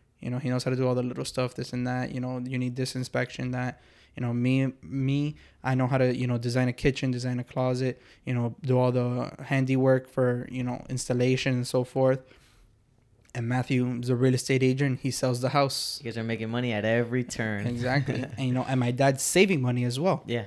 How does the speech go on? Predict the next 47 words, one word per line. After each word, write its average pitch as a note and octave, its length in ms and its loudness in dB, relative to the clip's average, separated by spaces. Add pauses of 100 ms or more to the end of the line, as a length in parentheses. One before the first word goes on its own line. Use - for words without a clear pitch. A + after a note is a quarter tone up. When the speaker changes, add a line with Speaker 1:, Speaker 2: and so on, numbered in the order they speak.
(120)
Speaker 2:
Oh, B2+ 240 0
Speaker 1:
You C3 100 4
know. A#2+ 80 2
Speaker 2:
a - 40 0
hundred A#2+ 100 -6
percent. - 80 -16
No, E3 100 -4
and C3 120 0
he'd A#2+ 100 -2
much C3+ 200 -4
rather C3 280 0
give B2 320 0
that A2+ 340 0
three B2 220 -2
percent A#2+ 340 -2
commission B2 380 -4
Speaker 1:
Exactly. B2+ 500 -2
Speaker 2:
to A#2 60 -2
his F#2+ 100 -6
son. - 120 -14
Speaker 1:
To - 100 -2
his A#2 180 0
son, C3+ 400 -4
you B2+ 80 -4
know, A#2+ 220 -2
who's B2 480 -2
Speaker 2:
Beautiful. - 80 -16
Speaker 1:
gonna B2 300 -2 (200)
amount C3 380 0
to - 80 -4
something C3+ 400 -2
instead C3 200 -2
of C3 120 -4
giving C3+ 220 -2
it C3+ 80 -6
to C#3+ 180 -4
a B2 40 2
random C3 320 0
person C#3 400 -2
he B2+ 80 -2
found C3 200 -2
Speaker 2:
Yeah. B2+ 60 0
Speaker 1:
at B2+ 40 -2
Home B2 160 0
Depot, C3 420 0 (520)
you C3 160 -2
know. B2 80 0